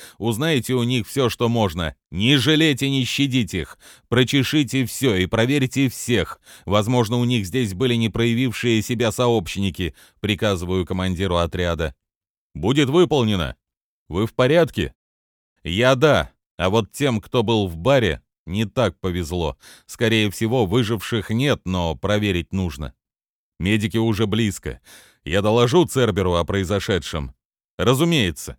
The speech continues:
Услышав мой ответ, командир облегчённо выдохнул. "В чём-то я его понимаю. Захоти я это скрыть по какой-то причине, мало ли, то ему пришлось бы тяжко,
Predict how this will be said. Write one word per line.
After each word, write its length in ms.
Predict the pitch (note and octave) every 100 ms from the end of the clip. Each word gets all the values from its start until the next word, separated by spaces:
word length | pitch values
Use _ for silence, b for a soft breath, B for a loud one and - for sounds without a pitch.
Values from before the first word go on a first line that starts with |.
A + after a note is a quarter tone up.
| _ _ _ _ _
Услышав 640 | - G2 - A2+ G#2+ G#2+ -
мой 300 | F#2 F2 E2
ответ, 420 | E2 A#2 E3 - B B B
командир 480 | F#2+ G#2 B2+ F3+ E3+
облегчённо 800 | A#2+ A#2+ - - A2+ G2 F2+
выдохнул. 720 | E2+ F#2+ E2+ E2+ D#2+ C#2 C2 _ _ _
"В 120 | -
чём-то 420 | - G#3 D3 A2
я 260 | G#2 G#2 F#2+
его 220 | F#2 F2+
понимаю. 640 | F#2 F2 E2+ F#2 F2 C#2+ B B B
Захоти 440 | E2 A#2 F3 E3+ G3
я 300 | D3+ A#2 A2
это 200 | G#2+ G#2
скрыть 440 | - B2 D3+ C3+
по 100 | B2+
какой-то 480 | A#2 A2 A#2+ A#2 A2+
причине, 680 | A2+ A2 F2 A#2 G2+ G2 D#2 _ _
мало 340 | - G2 C3+ C3
ли, 200 | G#2+ F#2 B B -
то 80 | G2+
ему 260 | A2 F3+
пришлось 540 | D3 C3 - C3 C#3 A#2+
бы 180 | D3
тяжко, 640 | B2+ G#2+ F#2+ F#2 - E2+ C#2